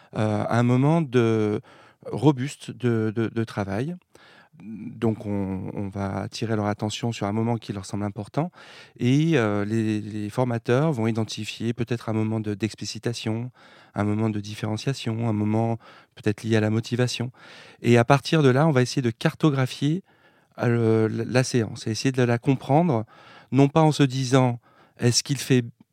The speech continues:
mal ou est-ce qu'il fait pas mal ? Ou est-ce qu'il fait, euh, d'une manière, euh, qui nous satisfait pas ? » Mais plutôt essayer de comprendre, euh, les compromis opératoires de l'enseignant.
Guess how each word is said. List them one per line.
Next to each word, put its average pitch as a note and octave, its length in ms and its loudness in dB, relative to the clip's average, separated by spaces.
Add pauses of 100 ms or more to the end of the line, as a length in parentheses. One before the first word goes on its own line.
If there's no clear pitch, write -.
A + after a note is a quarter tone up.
(120)
mal B2+ 380 4
ou - 120 -6
est-ce A2+ 140 -6
qu'il A2 140 -10
fait A2 160 -2
pas A2 640 -4 (180)
mal ? A#2 460 0 (420)
Ou A2+ 80 -4
est-ce G#2+ 140 -4
qu'il G#2 160 -8
fait, A2 340 0
euh, A2 260 -4
d'une A#2+ 220 -4
manière, A2 420 -2
euh, G#2 100 -8 (300)
qui A#2 120 -6
nous A2 240 -2
satisfait A2 500 -6
pas ? » E3+ 260 -2 (480)
Mais A#2+ 160 2
plutôt D3+ 300 2
essayer D#3+ 200 0
de - 80 -18
comprendre, D#3 760 0 (380)
euh, A#2 200 4
les A2+ 220 2
compromis E3 480 2
opératoires D3 920 0
de A2+ 400 -4
l'enseignant. B2+ 520 0